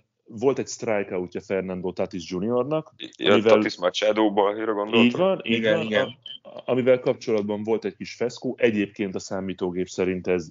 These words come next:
Speaker 1: valóban strikeout volt, mármint strike volt az utolsó dobás, de hát Macha-, ö, Tatis elkezdett egy picit ott a játékvezetővel,
Speaker 3: Hisztizni,
Speaker 1: hát mondjuk,
Speaker 3: mondjuk ki.
Speaker 1: mondjuk, mondjuk azt, hogy hisztizni,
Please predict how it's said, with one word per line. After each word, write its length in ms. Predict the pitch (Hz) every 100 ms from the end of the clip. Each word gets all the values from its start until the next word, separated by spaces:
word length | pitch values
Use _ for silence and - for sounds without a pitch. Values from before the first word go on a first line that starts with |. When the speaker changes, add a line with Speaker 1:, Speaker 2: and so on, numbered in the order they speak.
| -
Speaker 1:
valóban 460 | - 92 113 135
strikeout 580 | 139 147 139 135 127 127
volt, 160 | 117 107
mármint 260 | 90 90
strike 360 | - - 95 107
volt 180 | 131 127
az 80 |
utolsó 420 | 127 131 131 127 131
dobás, 500 | 123 123 127 - _ _ _ _ _
de 140 | 120
hát 140 | 143 147
Macha-, 300 | 156 135 113
ö, 500 | 107 107 107 107 107
Tatis 280 | 101 123 110
elkezdett 640 | 127 107 107 95 101 95 -
egy 140 | 101 -
picit 380 | 113 - 104 -
ott 300 | 98 _ -
a 460 | 95 95 98 - _
játékvezetővel, 1300 | - 110 101 104 98 98 92 92 95 92 92 92 92 - _ _ _
Speaker 3:
Hisztizni, 500 | - 151 190 107 120
Speaker 1:
hát 80 | 110
mondjuk, 0 |
Speaker 3:
mondjuk 320 | 160 143 131
ki. 100 | -
Speaker 1:
mondjuk, 280 | 135 123 - _
mondjuk 440 | 147 143 127 107 110
azt, 160 | 104
hogy 120 | 101
hisztizni, 640 | - 135 - 180 156 151 147